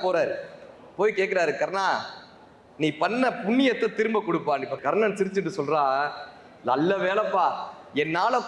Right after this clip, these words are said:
போர்க்களத்துல என்னால கொடுக்க முடிஞ்சதை கேட்ட, இங்க வந்து நீ ஆயிரம் பொற்காசுகள் கேட்டா என்னால கொடுக்க முடியாது,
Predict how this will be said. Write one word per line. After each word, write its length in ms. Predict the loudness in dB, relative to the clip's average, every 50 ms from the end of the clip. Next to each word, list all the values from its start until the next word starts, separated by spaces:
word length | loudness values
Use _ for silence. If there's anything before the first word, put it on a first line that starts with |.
| 0 2
போர்க்களத்துல 580 | 2 2 4 2 2 2 2 2 2 2 4 4 4 2 0 -4 -6 -8 -4 -4
என்னால 320 | -2 0 2 2 2 2 0 0 2
கொடுக்க 340 | 2 2 2 2 2 0 0
முடிஞ்சதை 260 | 2 0 0 0 -2
கேட்ட, 320 | 0 0 -2 2 2 2
இங்க 240 | 2 2 2 0 2
வந்து 180 | 2 2 0 2
நீ 60 | 2
ஆயிரம் 380 | 2 4 2 2 2 0 0 0
பொற்காசுகள் 500 | 0 -2 0 0 -2 -2 0 0 -2 0
கேட்டா 200 | 0 0 0 0
என்னால 220 | 2 2 2 2 2
கொடுக்க 240 | 2 0 0 2 0
முடியாது, 500 | 2 4 4 4 4 2 2 0 -2